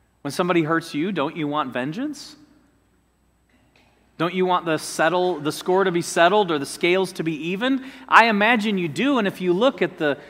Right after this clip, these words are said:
headlines of our culture, that's what it's all about. Vindication, they're evil, they'll pay, I will get even. And justice will be served.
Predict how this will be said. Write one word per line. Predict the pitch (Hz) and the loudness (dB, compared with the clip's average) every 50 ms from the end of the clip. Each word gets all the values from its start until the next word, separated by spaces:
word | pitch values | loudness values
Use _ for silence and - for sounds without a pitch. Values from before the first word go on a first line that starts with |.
| - - - - - | -20 -20 -20 -20 -8
headlines | - - 247 302 330 294 247 214 190 175 147 147 | 0 4 4 4 6 4 4 2 2 0 -2 -4
of | 160 139 | -2 2
our | 151 147 147 | 2 2 2
culture, | - - 202 254 349 - - - 160 143 | 2 2 2 2 2 2 0 -2 -2 2
that's | 151 190 220 - | 4 2 2 2
what | - 254 226 | -2 -2 -2
it's | 214 - - | 0 0 0
all | 196 175 175 180 | 0 2 2 2
about. | 175 156 190 202 202 180 165 139 | 2 8 8 8 8 8 6 2
Vindication, | 170 226 240 214 220 - - 214 226 214 - - 175 156 139 | 2 2 2 2 -2 0 0 2 2 2 0 -2 -4 -4 0
they're | 160 180 202 214 214 | 2 4 4 4 2
evil, | 175 208 214 214 185 208 220 202 | 2 -2 -2 -2 2 2 2 2
they'll | 160 143 196 196 202 202 | 2 4 6 6 6 4
pay, | 202 - - 208 202 202 196 190 | 2 0 2 2 4 4 4 2
I | - 156 165 190 | 4 6 6 6
will | 185 160 170 180 185 180 | 6 4 4 4 2 2
get | 156 131 147 143 139 | 2 2 2 0 0
even. | - - 127 135 131 113 104 98 95 90 87 - - - - - _ _ _ _ _ _ _ _ _ _ _ - | 0 -4 -2 -2 -2 -4 -6 -12 -14 -14 -18 -20 -20 -20 -20 -20 _ _ _ _ _ _ _ _ _ _ _ -10
And | 131 131 135 | -8 -8 -6
justice | 107 120 147 151 - - - 160 127 - - - | -2 0 0 0 0 -2 -6 -6 -6 -6 -6 -6
will | 135 127 | -6 -6
be | 113 123 117 | -4 -4 -6
served. | 110 - - - 113 98 92 90 - - - - - - | -6 -8 -8 -8 -8 -8 -10 -12 -14 -18 -20 -20 -20 -20